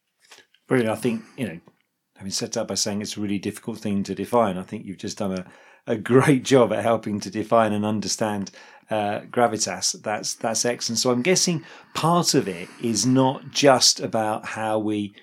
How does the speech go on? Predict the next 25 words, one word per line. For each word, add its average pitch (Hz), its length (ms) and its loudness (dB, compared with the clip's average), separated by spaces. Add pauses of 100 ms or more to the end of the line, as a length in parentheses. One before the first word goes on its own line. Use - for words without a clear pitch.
(280)
communicate, 110 920 -2
you 107 80 -4
know, 104 100 -4
orally, 104 420 -4
by 98 140 -8
the 104 80 -2
way, 107 180 0
the 104 140 -8
way 101 160 -2
that 98 100 -8
we 98 80 -6
speak, 101 420 -4
that, 101 180 -6
that 117 160 -8
partly 147 420 2
your 101 160 -2
gravitas 107 760 -2
is, 98 220 -2 (480)
is 110 160 -2
by 110 220 2
the 107 100 0
way 110 280 2
you 107 300 -4
conduct - 760 0
yourself 101 720 -4